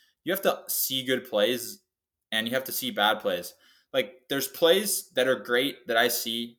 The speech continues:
that end up not looking so good. And there's horrible plays that work out. I see bad bounces. I see good bounces. I see everything that actually tells a story about how the game went or how a player played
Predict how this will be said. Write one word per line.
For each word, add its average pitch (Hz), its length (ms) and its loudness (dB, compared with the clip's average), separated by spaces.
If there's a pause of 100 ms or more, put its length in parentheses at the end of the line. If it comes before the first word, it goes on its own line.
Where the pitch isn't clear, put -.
(440)
that 104 180 4
end 117 160 0
up - 240 -2 (520)
not 120 240 4
looking 127 280 0
so 117 240 2
good. 120 240 2 (160)
And 104 100 -4
there's 104 160 2
horrible 143 400 2
plays 120 520 -2 (440)
that 117 180 4
work 127 220 2
out. 139 220 4 (240)
I 107 40 -2
see 127 220 -2
bad 120 340 0
bounces. 107 400 -2
I 104 120 -2
see 117 280 -6
good 117 220 -2
bounces. 92 560 -4 (420)
I 117 100 -4
see 185 260 0
everything 151 360 2
that 120 140 0
actually 120 300 0
tells 120 260 -8
a 107 60 -8
story 107 500 -2
about 104 260 -2
how 107 160 0
the 104 120 -4
game 101 400 -4
went 104 380 -6
or 104 120 -8
how 98 180 -2
a 90 80 -6
player 104 300 -4
played 107 540 -4